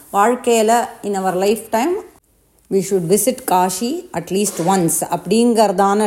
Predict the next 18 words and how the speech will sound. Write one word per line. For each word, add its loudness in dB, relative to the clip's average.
ஸ்லோகம், 2
the 0
very 2
next -4
shloka 0
says 2
that. 0
தஸ்மாத் 0
சர்வ 2
பிரயத்னேன 0
சேவியதே 2
காஷிகா 2
புரி. 0
தஸ்மாத், 2
for 2
that 2
very 2
reason, 0